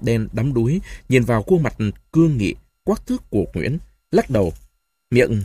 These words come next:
muốn nói, "Không đâu chàng ơi", nhưng kịp dừng lại,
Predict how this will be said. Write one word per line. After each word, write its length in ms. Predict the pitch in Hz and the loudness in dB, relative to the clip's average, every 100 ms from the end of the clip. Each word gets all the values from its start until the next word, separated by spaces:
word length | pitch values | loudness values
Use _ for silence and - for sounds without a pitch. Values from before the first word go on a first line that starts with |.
| 92 | 0
muốn 160 | 120 | 2
nói, 280 | 127 117 165 - _ _ _ _ _ _ _ _ | 2 0 -2 -4 _ _ _ _ _ _ _ _
"Không 160 | 139 135 | 2 4
đâu 260 | 123 120 107 | 6 4 2
chàng 180 | 95 85 | -2 2
ơi", 260 | 113 117 - _ _ | 2 2 -2 _ _
nhưng 320 | 123 123 117 | 0 2 0
kịp 200 | - 107 | 0 -2
dừng 180 | - 104 | -2 -2
lại, 260 | 95 90 | -2 -4